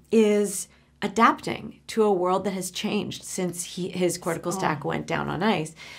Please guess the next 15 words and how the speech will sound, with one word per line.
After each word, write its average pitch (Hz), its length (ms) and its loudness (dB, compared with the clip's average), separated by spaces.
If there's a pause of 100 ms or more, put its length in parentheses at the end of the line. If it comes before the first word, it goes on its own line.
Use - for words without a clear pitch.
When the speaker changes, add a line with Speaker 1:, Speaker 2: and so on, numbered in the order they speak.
Speaker 1:
So 233 380 2
I 226 80 2
feel 285 300 -2
like 233 400 2 (1600)
it's 247 220 0
one 302 220 2
thing 320 140 0
to 220 60 4
talk 226 360 0
about 190 200 2
being 170 200 0
able 170 160 0
to 170 80 -2
physically 208 600 0
move 175 680 4